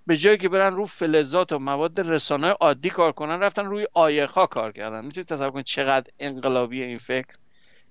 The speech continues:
که به جایی که برین شما <clears throat> فرض کنید ابررسانه‌ای ناشی از یه چیزی که بالاخره اول رسانه‌است بعد می‌شه ابررسانا. این آقای بدنورس که مسنتره بود،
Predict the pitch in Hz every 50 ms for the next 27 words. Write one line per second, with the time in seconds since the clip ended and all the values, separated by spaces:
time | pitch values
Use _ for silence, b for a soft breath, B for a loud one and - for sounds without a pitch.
0 | _ - - 143 143 127 123 147 139 120 151 170 180 175 156 - 143 - 156 165
1 | 160 165 151 - - 175 - 160 160 147 147 131 113 110 - _ _ _ _ _
2 | _ _ _ _ _ _ - - 147 156 170 175 160 - - 147 139 135 127 -
3 | 139 143 135 147 143 143 139 139 131 - - 131 131 127 131 139 143 151 156 151
4 | 139 135 131 117 - - 156 156 143 139 160 165 - - 165 170 160 147 147 143
5 | 135 - 117 139 165 147 151 135 127 156 175 175 170 156 139 - - 135 131 127
6 | 151 185 185 147 - 170 165 160 147 143 165 131 143 131 127 123 123 120 110 -
7 | 113 113 113 101 - _ _ _ _ _ _ _ _ _ - - 175 190 208 208
8 | 214 208 - - 160 147 135 151 151 147 135 131 151 147 - 143 156 170 190 220
9 | 208 - - - - 139 - _ _ _ _ _ _ - - 127 127 - 139 127
10 | 127 - 127 120 127 127 127 131 143 160 180 196